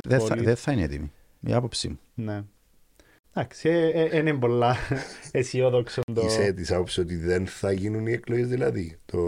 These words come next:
Speaker 3: Μάιο του είκοσι τέσσερα για τοπική
Speaker 1: Εντάξει,
Speaker 3: αυτοδιοίκηση;
Speaker 1: πριν που το ανέφερα, ήταν για να αγελάσουμε, για να ρουνευτούμε και λίγο τον,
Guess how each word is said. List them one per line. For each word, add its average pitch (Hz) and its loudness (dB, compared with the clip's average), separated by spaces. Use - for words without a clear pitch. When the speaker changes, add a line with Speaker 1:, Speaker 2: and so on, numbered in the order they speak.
Speaker 3:
Μάιο 104 -2
του 110 -4
είκοσι 110 -4
τέσσερα - -6
για 104 -2
τοπική 113 -6
Speaker 1:
Εντάξει, 90 0
Speaker 3:
αυτοδιοίκηση; 90 -2
Speaker 1:
πριν 98 2
που 104 2
το 90 4
ανέφερα, 90 2
ήταν 110 2
για 101 2
να 87 2
αγελάσουμε, 98 2
για 92 2
να 90 4
ρουνευτούμε 90 0
και 101 2
λίγο 107 2
τον, 90 0